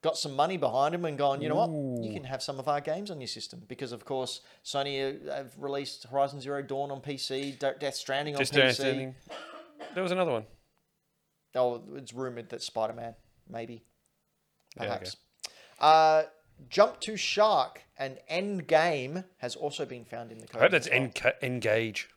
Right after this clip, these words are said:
Speaker 1: You remember the Engage?
Speaker 2: I, I remember it.
Speaker 1: Oh, they were awful.
Speaker 2: I remember what it was.
Speaker 1: Yeah.
Speaker 2: Don't remember much else.
Speaker 1: So it, it begs a question,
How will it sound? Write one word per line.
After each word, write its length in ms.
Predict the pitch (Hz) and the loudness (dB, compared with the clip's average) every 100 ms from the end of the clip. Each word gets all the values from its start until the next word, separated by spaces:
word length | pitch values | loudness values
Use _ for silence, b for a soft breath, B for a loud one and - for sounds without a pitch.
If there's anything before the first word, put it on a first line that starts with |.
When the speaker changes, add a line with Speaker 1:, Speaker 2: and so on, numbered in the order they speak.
| _ _ | _ _
Speaker 1:
You 60 | - | -14
remember 200 | 120 120 | -10 -6
the 100 | 131 | -6
Engage? 460 | 131 131 151 - - - | -2 0 0 -2 -8 6
Speaker 2:
I, 380 | 117 120 127 127 - 160 | 10 12 10 8 0 4
I 80 | 120 | 4
remember 480 | 113 110 117 117 139 | 4 0 -2 2 0
it. 120 | - - _ _ _ 175 | 0 -6 _ _ _ -14
Speaker 1:
Oh, 220 | 117 104 107 | -12 -10 -8
they 80 | |
were 120 | 107 - | -8 -8
awful. 380 | 117 123 107 - - - | -8 -8 -10 -16 -10 0
Speaker 2:
I 40 | |
remember 260 | 123 123 113 | 2 4 6
what 120 | 120 | 4
it 60 | |
was. 440 | 120 120 127 120 - - - | 8 6 6 0 -10 -14 -10
Speaker 1:
Yeah. 220 | 131 131 135 - | 0 0 0 -4
Speaker 2:
Don't 120 | 127 | -2
remember 200 | 113 120 | 0 2
much 200 | 113 110 | 2 2
else. 300 | 107 107 - - _ _ _ _ _ | 2 0 -6 -16 _ _ _ _ _
Speaker 1:
So 180 | - 226 | -2 2
it, 340 | 247 214 226 220 | 2 4 4 4
it 240 | 220 214 | 2 2
begs 200 | 254 156 | 2 0
a 40 | 143 | -4
question, 640 | - 247 269 123 123 135 | 0 0 0 -8 -12 -14